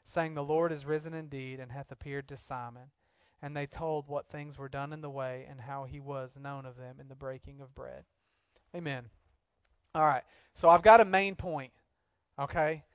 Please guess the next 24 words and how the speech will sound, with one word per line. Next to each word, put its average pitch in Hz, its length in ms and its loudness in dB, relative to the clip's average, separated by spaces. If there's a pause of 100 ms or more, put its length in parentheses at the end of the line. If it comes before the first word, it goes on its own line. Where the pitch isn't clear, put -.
(160)
I, 156 160 4
I 165 100 4
have 185 180 6
a 175 60 0
climactic 190 800 4
point 156 300 -6
that 160 80 -4
we're 147 140 -2
gonna 156 160 -4
get 151 300 -2
to 135 140 -8
that's 135 200 -12
gonna 143 180 -6
fit 147 220 -2
with 139 100 -8
our 135 140 -2
series. - 580 -12 (560)
But 160 140 2
I'm 160 100 2
not 165 220 2
gonna 156 200 -6
start - 380 2
with 117 160 -12
that, 131 240 -10